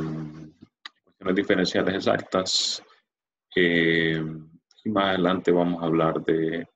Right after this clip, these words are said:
sustituciones. Hoy realmente nos vamos a enfocar en ecuaciones diferenciales exactas. ¿Ok? Eh, recuerden que anteriormente trabajamos ecuaciones diferenciales que se resolvían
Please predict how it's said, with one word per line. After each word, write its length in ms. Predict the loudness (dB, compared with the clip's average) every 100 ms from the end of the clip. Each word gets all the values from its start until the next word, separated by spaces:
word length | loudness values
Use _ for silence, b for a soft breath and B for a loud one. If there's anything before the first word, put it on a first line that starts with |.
| -20
sustituciones. 840 | -14 -14 -8 -6 -4 0 0 0 0
Hoy 160 | 0
realmente 480 | 2 2 2 -2 -2
nos 100 | -2
vamos 220 | -2 -4
a 40 | -6
enfocar 360 | -10 -4 -2 -2
en 200 | -6 -14 _ b b _
ecuaciones 420 | -12 -10 -4 -4
diferenciales 840 | -4 -4 -2 -2 -2 -2 -4 -8 -20 _ _
exactas. 920 | -20 -20 -20 -16 -10 -8 -4 -4 -6 -12 _ _ _
¿Ok? 160 | -18 -18 _ _ _ _ _ _ _ _ _ _ _ -8
Eh, 340 | -6 -6 -6 -6
recuerden 440 | -8 -4 -2 -2 -4
que 80 |
anteriormente 760 | -4 0 0 0 -2 -4 -10 -14 -18 _ _ _ _ _
trabajamos 1000 | -2 0 0 -2 -2 0 -2 -6 -12 -12 -10
ecuaciones 440 | -10 -8 -4 -4
diferenciales 680 | -2 -4 -4 -2 -2 -2 -6
que 100 | -8
se 140 | -6
resolvían 800 | -6 -4 -4 -2 -2 -4 -12